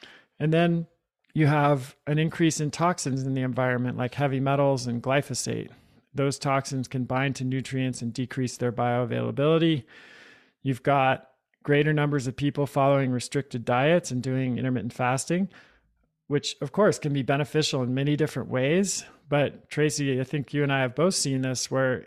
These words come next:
you know, if somebody reduces their food intake to a six-hour window,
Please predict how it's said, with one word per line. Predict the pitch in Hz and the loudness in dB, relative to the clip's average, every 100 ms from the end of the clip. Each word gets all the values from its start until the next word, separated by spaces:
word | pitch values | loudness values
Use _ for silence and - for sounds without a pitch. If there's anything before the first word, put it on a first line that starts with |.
| - | -6
you | 139 | -2
know, | 135 | -2
if | 120 | -2
somebody | 160 165 160 143 127 - _ _ _ - | -2 0 2 2 0 -6 _ _ _ -6
reduces | 135 156 175 160 135 | 0 2 2 0 0
their | 139 139 139 135 120 _ _ | 2 4 4 2 -2 _ _
food | - 208 | 0 2
intake | 170 143 147 135 | 2 2 0 0
to | - | -4
a | 131 | -4
six-hour | - 151 160 147 135 131 | -4 -2 2 4 4 2
window, | 165 196 143 135 131 | 2 4 4 4 2